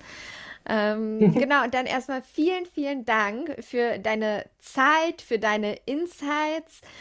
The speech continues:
Speaker 1: für deine Meinung, für deine Offenheit. Ähm, ich fand es war ein sehr tolles Gespräch und ich hatte sehr viel Spaß mit dir, also danke.
Speaker 2: <laughs> Ja, danke dafür, dass ich hier sein durfte und ja,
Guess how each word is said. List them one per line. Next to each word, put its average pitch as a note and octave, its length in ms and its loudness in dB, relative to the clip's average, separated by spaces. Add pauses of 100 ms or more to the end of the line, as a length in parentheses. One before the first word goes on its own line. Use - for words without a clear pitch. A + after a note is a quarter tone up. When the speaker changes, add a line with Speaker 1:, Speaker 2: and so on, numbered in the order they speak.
(200)
Speaker 1:
für - 180 -4
deine G#3 720 0
Meinung, D#4 800 2
für B3 180 -4
deine G#3 380 -2
Offenheit. D#4 840 0 (160)
Ähm, A#3 500 0
ich - 160 -6
fand B3 200 2
es - 60 -12
war A#3+ 140 0
ein A3+ 380 0 (120)
sehr A#3+ 280 0
tolles B3+ 340 0
Gespräch A3 580 2
und G#3 140 -2
ich A3+ 100 -6
hatte A3+ 220 -2
sehr A3+ 140 4
viel C4+ 140 -2
Spaß G#3 340 0
mit F#3+ 160 -10
dir, G3+ 140 2
also G#3 180 0
danke. A3 480 0 (220)
Speaker 2:
<laughs> - 160 -12 (680)
Ja, B3+ 140 8
danke A#3 300 4
dafür, G#3+ 260 6
dass G#3+ 180 4
ich G#3 100 -2
hier G#3 120 4
sein F3 260 6
durfte C4+ 520 6
und G#3 380 0
ja, G3+ 360 4